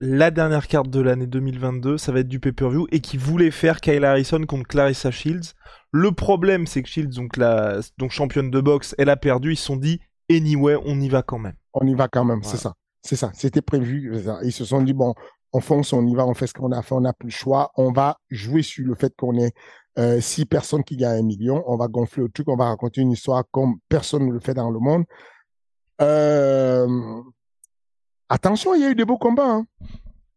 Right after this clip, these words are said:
Speaker 1: Et, et,
Speaker 2: Moi, le
Speaker 1: et une surprise, Fernand, et une surprise.
Speaker 2: C'est ça. Le, c'est, pour moi, j'ai, j'ai posté ça en disant un
Speaker 1: C'est pour
Speaker 2: tremblement de
Speaker 1: ça.
Speaker 2: terre.
Speaker 1: Voilà.
Speaker 2: Un tremblement de terre parce que, euh,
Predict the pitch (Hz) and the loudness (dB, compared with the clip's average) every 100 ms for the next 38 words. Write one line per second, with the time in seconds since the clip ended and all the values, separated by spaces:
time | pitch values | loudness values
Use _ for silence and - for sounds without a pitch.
0 | _ _ _ 147 160 127 127 190 202 190 | _ _ _ 2 2 4 4 4 4 4
1 | 214 226 208 - 208 - 254 220 - 170 | 4 2 -2 -2 -2 0 -2 -2 -4 -8
2 | 160 196 165 175 214 196 - 214 - 233 | -6 -8 -8 -6 -6 -6 -6 -6 -4 -4
3 | 185 - - _ _ - 135 - 147 - | -4 -10 -14 _ _ -6 -4 -4 -6 -6
4 | 113 123 107 95 - - 127 127 151 143 | -8 -8 -8 -12 -12 -10 -4 0 2 2
5 | 139 110 131 131 127 147 - 139 120 135 | -2 -2 -2 -2 -2 -2 0 0 2 0
6 | 117 123 135 151 165 214 185 151 - _ | 0 0 2 2 4 6 4 2 -8 _
7 | - 147 147 131 117 - 156 123 - 131 | 2 4 4 2 -2 0 0 0 -2 0
8 | 135 135 185 175 202 180 156 147 - _ | 2 2 2 2 0 0 -2 -4 -8 _
9 | _ _ _ _ _ - 131 131 120 117 | _ _ _ _ _ -2 2 2 2 0
10 | 113 110 110 110 107 107 | -2 -4 -4 -6 -6 -6